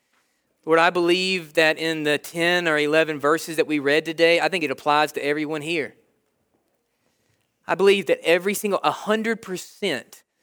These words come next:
of the people that sit here today, it applies to.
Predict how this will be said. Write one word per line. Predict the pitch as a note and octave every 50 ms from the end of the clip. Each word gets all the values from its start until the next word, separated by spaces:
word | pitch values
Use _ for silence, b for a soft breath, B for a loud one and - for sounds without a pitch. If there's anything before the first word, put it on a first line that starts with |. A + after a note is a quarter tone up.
| _ _ _ -
of | D#3 D#3+ D3+
the | D#3 D3+
people | - - F#3+ F#3 F#3 - - - D3 C3 C3+ B2+
that | C#3+ C#3+ -
sit | - - - F#3 F3+ E3+ C#3
here | F3+ F#3+ F3+
today, | E3+ E3+ D#3+ D3+ D#3+ D#3 D3 C3+ C3 C3 A#2+ A2 b b b b
it | C3+ D3+
applies | D3+ D3 - C#3+ D3+ E3 D#3+ D3 - -
to. | - - G#2 -